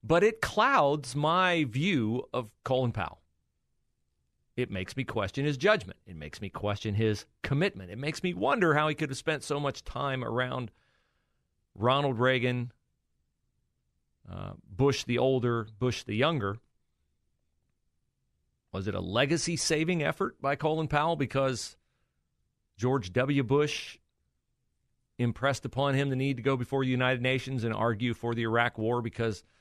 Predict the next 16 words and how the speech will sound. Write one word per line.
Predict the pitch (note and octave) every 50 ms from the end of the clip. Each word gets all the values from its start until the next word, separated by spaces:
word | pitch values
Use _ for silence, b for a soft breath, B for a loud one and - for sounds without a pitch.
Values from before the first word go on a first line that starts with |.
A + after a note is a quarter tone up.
| _ _ -
Saddam | - A#2 A2+ A2+ A#2 A2
Hussein | G#2+ A2 - - A#2 A#2 A2+
had | A2+ A2+ G#2
weapons | G#2+ A2+ A#2 - B2+ A#2+ G2+
of | G#2+ F#2
mass | A2 A2+ A2+ A2+ -
destruction, | - - G2 - - A#2+ A2+ G#2+ - A#2 A2
which | A2 A2+ - -
we | G#2+
never | G#2 A2 A2+ A2 G#2
found? | - - B2+ C3 D3 - E3 _ _ _ _ _ _ _ _ _ _ _ _ _ _ _ -
I | G#3
don't | G#3 C#4+ C4+
know | F4 F4+
how | F#3+ C#3+ B2+
much | A2 F#2 F2+ - - - - - -